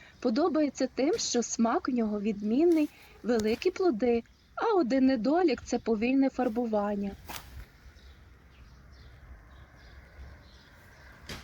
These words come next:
Такі перці, як я наголошувала, різні сорти вирощую і висаджую на різних ділянках,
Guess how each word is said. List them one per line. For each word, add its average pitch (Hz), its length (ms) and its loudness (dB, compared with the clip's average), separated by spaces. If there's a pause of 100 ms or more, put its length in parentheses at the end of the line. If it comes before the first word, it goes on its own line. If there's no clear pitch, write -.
(120)
Такі 254 260 -4
перці, 262 480 -4
як 254 480 2 (280)
я 247 180 0
наголошувала, 233 920 2
різні 262 340 2
сорти 277 500 -2
вирощую 240 1040 0 (340)
і 277 80 0
висаджую 254 720 0
на 233 160 2
різних 277 460 0
ділянках, 208 680 0